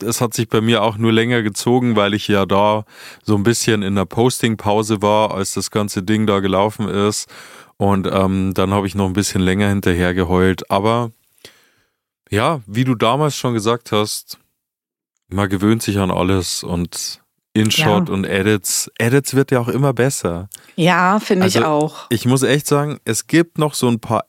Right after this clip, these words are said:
Speaker 1: essentielle Sachen, die mich super nerven.
Speaker 2: Ja.
Speaker 1: Zum Beispiel, dass bei Schnitten der Ton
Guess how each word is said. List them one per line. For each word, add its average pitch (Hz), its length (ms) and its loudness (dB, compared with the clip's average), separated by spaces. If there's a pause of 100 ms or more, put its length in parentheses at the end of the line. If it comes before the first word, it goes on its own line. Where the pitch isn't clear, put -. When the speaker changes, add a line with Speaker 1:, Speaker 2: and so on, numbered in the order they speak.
Speaker 1:
essentielle 143 720 0
Sachen, 131 420 -2
die 117 120 0
mich 110 200 0
super 139 360 0
nerven. 135 560 -2 (460)
Speaker 2:
Ja. 170 120 4
Speaker 1:
Zum - 100 2
Beispiel, 214 320 4
dass 107 220 -2
bei 101 180 0
Schnitten 160 800 0
der 202 260 0
Ton 156 580 2